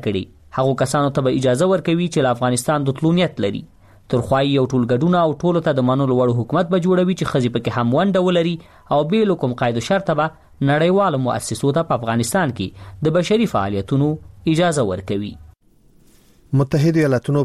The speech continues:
Speaker 2: په افغانستان کې د خپل پوځي حضور له پای ته رسولو سره سم له کابله خپل ډیپلوماټیک ماموریت هم د قطر پلازمینې دوحې ته انتقال کړ.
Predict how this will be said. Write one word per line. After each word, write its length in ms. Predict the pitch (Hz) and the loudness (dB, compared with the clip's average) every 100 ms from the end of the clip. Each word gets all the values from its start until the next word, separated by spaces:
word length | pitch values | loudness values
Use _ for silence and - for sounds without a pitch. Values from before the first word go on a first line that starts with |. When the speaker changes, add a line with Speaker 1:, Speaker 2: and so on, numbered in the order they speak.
| 135 | 0
Speaker 2:
په 100 | 107 | -2
افغانستان 460 | - 101 - 127 120 | -2 -4 0 0 0
کې 140 | 117 95 | -2 -4
د 60 | - | -4
خپل 260 | - 101 - 107 | -2 -2 0 0
پوځي 300 | 104 104 147 | 2 2 2
حضور 320 | 123 101 104 101 | 0 0 0 0
له 80 | - | 0
پای 140 | 98 95 | -2 0
ته 100 | 95 92 | 0 0
رسولو 400 | - 101 98 98 - | 0 2 2 0 0
سره 160 | 95 139 | 0 2
سم 180 | 151 104 - - - - - - 123 | 0 -2 -6 -20 -20 -20 -20 -6 0
له 40 | 117 | 0
کابله 340 | 117 110 117 117 - | 2 2 2 0 -2
خپل 240 | - 120 117 110 | 0 2 2 -2
ډیپلوماټیک 580 | 107 107 104 101 117 - 107 | -2 2 2 0 -2 0 2
ماموریت 420 | 104 113 127 127 | 2 2 0 0
هم 140 | 120 92 | 0 -2
د 60 | - | -4
قطر 260 | - - 98 - | -4 -2 -2 0
پلازمینې 720 | 92 87 107 101 92 - 95 95 | 0 2 2 2 0 -4 -4 0
دوحې 300 | 92 98 151 | 0 0 0
ته 120 | 98 95 | 0 -2
انتقال 360 | - - 104 | -4 -2 -2
کړ. 100 | - | 0